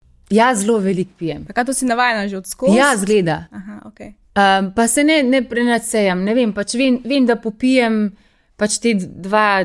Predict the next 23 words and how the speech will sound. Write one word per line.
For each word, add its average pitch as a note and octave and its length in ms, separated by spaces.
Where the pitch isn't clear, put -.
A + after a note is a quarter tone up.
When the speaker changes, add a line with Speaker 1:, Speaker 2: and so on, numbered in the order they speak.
Speaker 1:
tri G#3+ 300
velika G#3 340
čaja, C#4+ 640
pa A3 140
sigurno G#3 520
ene F#3 280
dve, F3+ 320
tri F#3+ 220
napolnjene F3 680
Speaker 2:
Pol E3 160
Speaker 1:
eno E3 120
lit-, D#3+ 140
Speaker 2:
litre. A3 200
Speaker 1:
te G3 160
pollitrske F3 640
flaške. A#3 300
Speaker 2:
Ja, A3+ 240
ja. G#3 300
Speaker 1:
Mogoče E3+ 400
recimo D#3 340
dva D3 300
do D3 160
t-, - 200